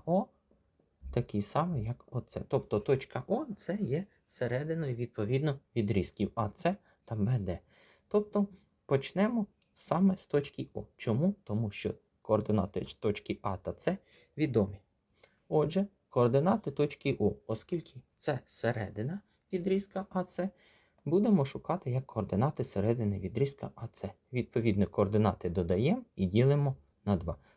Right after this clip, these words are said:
Тобто мінус один додати п'ять,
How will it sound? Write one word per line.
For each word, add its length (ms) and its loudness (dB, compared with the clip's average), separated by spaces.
Тобто 280 -2
мінус 460 2
один 340 2
додати 500 6
п'ять, 560 0